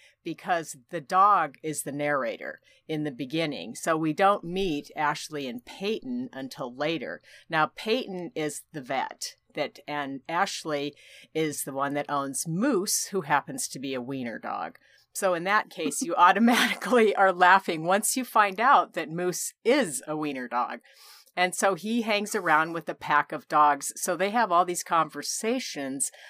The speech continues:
about the human, about the human condition, essentially, and they completely don't understand human behavior.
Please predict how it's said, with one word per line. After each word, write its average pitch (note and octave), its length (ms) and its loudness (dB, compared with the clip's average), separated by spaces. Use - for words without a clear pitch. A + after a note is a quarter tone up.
about E3 680 6
the E3 80 -6
human, D3+ 500 -6
about D3 240 2
the E3 80 -6
human G3 400 0
condition, E3 600 -4
essentially, B2+ 580 -8
and D3 140 -6
they D3 220 -6
completely D#3+ 540 -2
don't C#3+ 160 0
understand C3 500 -6
human B2 300 -8
behavior. A2+ 540 -10